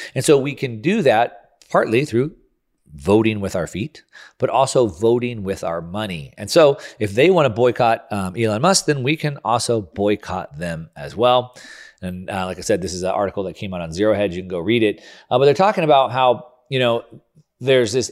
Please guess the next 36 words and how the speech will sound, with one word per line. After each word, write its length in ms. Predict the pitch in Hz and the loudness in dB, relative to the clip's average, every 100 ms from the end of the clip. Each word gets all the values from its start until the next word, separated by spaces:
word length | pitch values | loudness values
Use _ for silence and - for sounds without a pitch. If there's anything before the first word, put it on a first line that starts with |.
| - | -4
ad 360 | 131 131 131 113 | -2 0 0 -2
demonetization 1000 | 131 120 113 101 98 113 110 120 110 107 - - - | -6 -4 -4 -4 0 2 2 -2 -8 -10 -18 -16 -8
and 100 | 104 | -2
how 140 | 123 | -2
companies 500 | - 135 120 123 107 | -2 -4 -4 -4 -6
don't 280 | - 113 - | -4 -6 -6
want 160 | 107 104 | -10 -10
to 100 | 101 | -8
advertise. 720 | 107 104 101 104 104 104 - - - - - | -6 -4 -2 2 2 0 -4 -14 -20 -14 -2
Um, 260 | 117 113 107 | 0 0 2
so 280 | 131 131 | 4 4
maybe 340 | 123 113 147 165 | 4 2 2 4
we 160 | 151 | 4
should 280 | 151 151 143 | 2 -2 -4
support 760 | - 127 - - 214 233 - - | -4 -6 -6 2 4 4 -2 -8
the 80 | |
companies 460 | - 131 117 135 117 | -2 -2 -2 -4 -2
that 260 | 143 - - | -4 -4 0
are 320 | 139 147 - - | 2 4 0 -2
advertising 800 | 92 80 85 85 80 73 71 | -6 -6 -8 -6 -6 -8 -12
on 160 | 69 64 | -14 -12
Twitter. 380 | - 69 58 - | -10 -10 -10 -6
Now, 260 | 107 95 - - - - _ | -2 -2 -4 -16 -20 -20 _
<laughs> 380 | - - - - | -4 -4 -4 -10
in 120 | 107 | -6
full 180 | - 110 | 0 0
disclosure, 640 | 90 - 135 123 104 98 _ - | 0 0 2 4 2 -2 _ -8
I'm 140 | 120 | -4
not 160 | 110 131 | 0 0
a 40 | |
fan 220 | 123 117 | 0 -2
of 80 | 117 | -4
seeing 180 | 135 127 | -6 -4
those 140 | 127 | 2
ads. 360 | 135 135 143 - - - - | 4 4 2 -4 -16 -20 -10
Um, 580 | - 92 87 80 78 78 | -2 0 0 -2 -8 -16